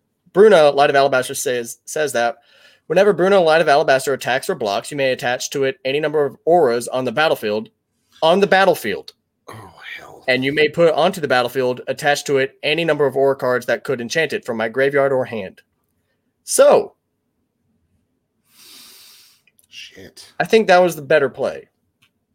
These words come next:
Speaker 1: rather than casting Narset.
Speaker 2: Yes.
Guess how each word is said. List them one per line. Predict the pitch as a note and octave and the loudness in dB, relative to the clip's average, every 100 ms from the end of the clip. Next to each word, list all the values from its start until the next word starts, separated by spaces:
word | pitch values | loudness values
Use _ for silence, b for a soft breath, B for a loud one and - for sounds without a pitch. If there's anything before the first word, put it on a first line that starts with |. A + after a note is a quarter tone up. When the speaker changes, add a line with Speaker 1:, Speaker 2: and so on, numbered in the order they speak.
| _ | _
Speaker 1:
rather | C#3 C3+ A#2+ | -8 -4 -4
than | B2 A2 | -6 -6
casting | A#2 A2 A2+ | -6 -6 -6
Narset. | G#2 F2+ D#2 - _ _ _ _ _ _ _ _ - | -6 -6 -10 -14 _ _ _ _ _ _ _ _ -10
Speaker 2:
Yes. | A#2 A2 F#2 - - - - | -8 -6 -10 -14 -16 -16 -20